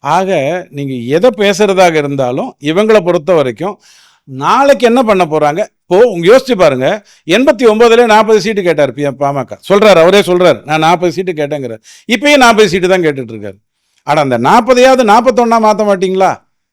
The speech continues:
அப்படின்னு நம்ம திரும்பி கேட்கிற மாதிரி. So, பாமகவை பொறுத்த வரைக்கும் அது குடும்ப பிரச்சனை, அவங்க பேசி முடிச்சுக்கிட்டோம்.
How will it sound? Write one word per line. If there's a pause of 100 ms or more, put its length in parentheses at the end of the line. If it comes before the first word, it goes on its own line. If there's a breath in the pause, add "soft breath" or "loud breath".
(200)
அப்படின்னு
நம்ம
திரும்பி
கேட்கிற
மாதிரி.
So, (420 soft breath)
பாமகவை
பொறுத்த
வரைக்கும்
அது
குடும்ப
பிரச்சனை,
அவங்க
பேசி
முடிச்சுக்கிட்டோம்.